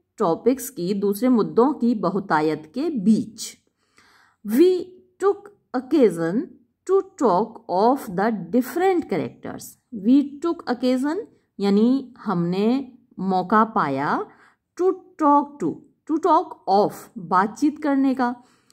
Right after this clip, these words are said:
किसके बारे में? The different characters, विभिन्न लोगों के, of the several nations of Europe, yes, several, बहुत सारे नेशंस, राष्ट्र,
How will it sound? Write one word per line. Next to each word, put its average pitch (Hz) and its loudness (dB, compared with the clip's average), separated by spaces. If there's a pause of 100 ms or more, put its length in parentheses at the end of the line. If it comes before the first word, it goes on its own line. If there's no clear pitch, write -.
(140)
किसके 269 0
बारे 294 4
में? 349 -2 (360)
The 311 0
different 339 0 (140)
characters, 151 -6 (420)
विभिन्न 233 4
लोगों 185 0
के, 294 -4 (300)
of 359 4 (160)
the 262 -2
several 330 -2
nations 247 0
of 175 -2 (320)
Europe, 143 -2
yes, 139 -8 (200)
several, 240 0
बहुत 165 -4
सारे 208 -2
नेशंस, 240 -4 (320)
राष्ट्र, 165 -2